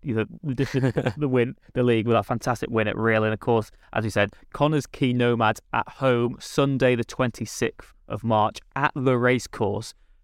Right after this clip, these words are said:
Speaker 1: Fill it out, get there, take down your family, give them a chance to see. You might not have watched Wrexham women before. This might be a new experience to you. Just go along. It'll be maybe a different environment to when you go on a Saturday for a three P M kickoff, but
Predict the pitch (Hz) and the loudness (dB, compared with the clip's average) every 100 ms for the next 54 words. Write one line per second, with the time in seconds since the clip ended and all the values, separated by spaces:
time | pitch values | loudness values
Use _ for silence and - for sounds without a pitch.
0 | _ - _ 175 180 - 123 - - - | _ -20 _ 2 2 4 2 2 -2 -2
1 | 139 147 120 104 - 160 - 151 143 135 | -2 0 0 0 -2 -4 -2 0 2 0
2 | 123 127 113 113 110 - - - 175 190 | 0 0 0 0 -2 -4 -12 -4 -2 0
3 | 175 - 160 - 147 185 - _ - 156 | -2 -2 -4 -4 -4 -2 -4 _ -8 -2
4 | 208 190 185 151 139 139 180 - - _ | 0 2 0 0 0 0 0 -2 -20 _
5 | - 120 - 110 101 95 87 107 - 104 | -4 -4 -2 -2 -2 -2 -4 -6 -4 -4
6 | 139 - 147 - 135 117 107 - 113 107 | -2 -2 -2 0 0 2 0 -2 -6 -6
7 | - - 110 104 - _ - 165 - 196 | -8 -8 -6 -6 -8 _ -8 -6 0 2
8 | 190 196 143 - 143 143 143 139 - _ | 2 0 -4 -2 -2 0 0 0 -6 _
9 | _ - 190 160 117 165 - 143 - 127 | _ -2 0 0 0 -4 -2 -4 -2 0
10 | 127 131 143 202 123 120 120 123 120 113 | 4 4 2 -2 -2 0 2 2 4 4
11 | 107 107 - 135 123 131 - 107 - 123 | 0 -4 -4 -2 0 -2 -2 -4 0 -2
12 | - 117 110 156 - 107 - 120 | 0 0 0 -4 0 0 2 0